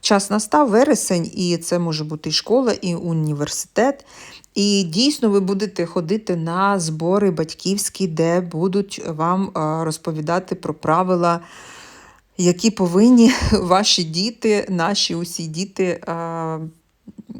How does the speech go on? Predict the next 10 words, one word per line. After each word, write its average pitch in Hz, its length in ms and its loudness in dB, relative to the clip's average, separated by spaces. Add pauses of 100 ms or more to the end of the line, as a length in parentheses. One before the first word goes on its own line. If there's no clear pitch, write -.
(640)
виконувати. 190 800 4
І 170 60 0
це 175 160 -2
нормально, 180 580 0
тому 160 280 -6
що 165 180 -6
є 160 120 -2
правило, 208 480 -4
є 170 460 -4 (100)
порядок. 160 580 -6